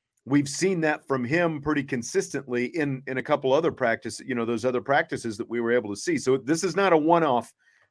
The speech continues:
for him. We weren't able to see Jaylen Sneed because he was injured when we were out there. But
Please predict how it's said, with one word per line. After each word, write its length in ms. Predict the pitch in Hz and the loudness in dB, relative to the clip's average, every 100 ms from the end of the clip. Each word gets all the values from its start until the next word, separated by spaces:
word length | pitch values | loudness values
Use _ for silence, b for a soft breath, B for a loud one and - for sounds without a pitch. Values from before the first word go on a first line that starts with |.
| - | -2
for 140 | 127 | 0
him. 240 | 120 127 95 | 2 0 0
We 140 | 127 | 0
weren't 220 | 135 185 | 6 6
able 180 | 190 175 | 6 4
to 80 | 151 | 0
see 240 | 147 180 | -2 -2
Jaylen 420 | 139 160 151 127 | 2 2 2 -2
Sneed 320 | 117 175 156 117 | -4 0 0 0
because 260 | 117 120 | -4 -4
he 120 | 131 | -2
was 160 | 123 104 - | -2 -4 -6
injured 420 | 151 113 101 85 B B B - | -8 -4 -6 -6 B B B -10
when 140 | 110 | -6
we 120 | 110 | -4
were 140 | 95 92 | -2 -4
out 200 | 87 - | -6 -8
there. 220 | 78 64 _ | -8 -8 _
But 280 | 123 120 - | 4 4 2